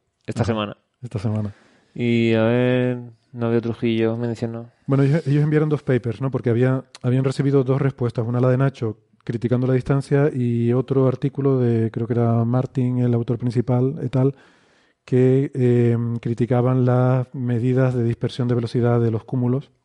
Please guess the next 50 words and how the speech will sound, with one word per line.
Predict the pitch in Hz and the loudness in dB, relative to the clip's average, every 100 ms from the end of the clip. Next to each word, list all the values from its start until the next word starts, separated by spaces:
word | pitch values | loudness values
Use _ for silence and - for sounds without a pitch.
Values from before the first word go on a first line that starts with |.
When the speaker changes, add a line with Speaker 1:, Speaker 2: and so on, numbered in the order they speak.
| _ _ _ _ _ _ _ _ 123 | _ _ _ _ _ _ _ _ -2
Speaker 2:
Y, | 113 110 107 104 101 | 0 2 2 0 -2
y | 104 120 | -4 -6
entonces | 110 117 123 | -4 0 0
ellos | 117 | 0
en | 117 | -2
el | |
blog | 117 123 117 | -2 -2 -2
ponían | 117 120 117 | -2 -2 -2
dos | 117 | -2
respuestas | 123 - 135 - 123 | -4 -2 -2 0 -2
y | |
creo | 120 120 | 0 -2
que | 120 | -2
eso | 127 | -2
es | |
lo | 123 | -4
que | 120 | -2
han, | 117 113 117 _ | -2 -6 -12 _
eh, | 120 113 | -8 -6
convertido | 120 117 117 120 | -2 -2 0 0
ahora | 117 | 2
en | 113 | 0
dos | 113 - | -2 -2
papers | 120 117 120 | -2 0 -2
que, | - 117 104 120 | -2 -2 -2 -4
que | 117 | -4
han | 113 | -2
enviado. | 107 101 101 98 _ _ - | -4 -8 -14 -18 _ _ -20
Speaker 1:
Ujú. | 92 | -20
Speaker 2:
Bueno. | 95 _ _ _ _ _ _ - _ _ _ _ - | -20 _ _ _ _ _ _ -20 _ _ _ _ -6
Speaker 1:
Eso | 117 | -2
me | |
hace | 139 | 2
gracia | 147 147 | 2 0
porque, | 151 110 117 113 95 - _ _ _ | -2 -2 0 0 -2 -10 _ _ _
o | |
sea, | 113 120 | -6 -2
el | 123 | -2
otro | 139 | 0
día | 143 151 151 | 2 2 2
creo | 143 | -2
que | 139 | -4
fue... | 135 147 143 139 135 131 _ _ | -4 0 0 0 -2 -8 _ _
No, | 139 135 | -6 -4
no | |
fue | 127 131 | -2 -2
Olga, | 113 110 | 0 -2
fue | 107 | -2
otra | 113 | -2
persona, | 120 113 117 113 | -2 -2 -6 -10